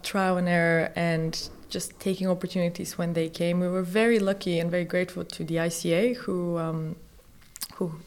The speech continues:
hosted our launch, um, in November twenty eighteen, uh, and really starting that and doing that kind of part-, partnership. And 'cause some of them have been, you know, events, and, but, but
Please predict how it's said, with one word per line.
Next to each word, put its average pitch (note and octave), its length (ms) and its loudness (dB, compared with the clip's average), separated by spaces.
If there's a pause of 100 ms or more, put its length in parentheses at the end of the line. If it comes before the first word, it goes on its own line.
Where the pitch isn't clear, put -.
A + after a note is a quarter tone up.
(180)
hosted E3 360 -2
our D#3+ 140 0
launch, G3+ 540 -2
um, E3+ 340 -2
in E3+ 120 -2
November E3 400 -4
twenty E3+ 300 -6
eighteen, B3 540 0 (560)
uh, - 160 0
and A3+ 80 4
really C#4+ 160 2
starting A3+ 440 4
that F#3+ 120 6
and F3+ 160 2
doing G3 340 4
that F3 240 2
kind F#3 180 0
of F3 140 -6
part-, - 340 -4
partnership. E3 480 -2
And F#3 80 0
'cause F#3+ 100 -2
some C#4 180 4
of C#4 100 2
them A#3+ 140 6
have G3+ 160 0
been, E3 360 0 (120)
you F#3 80 -4
know, F3 100 -2
events, G#3 420 2
and, F3+ 220 -2
but, - 280 -4 (120)
but - 240 -4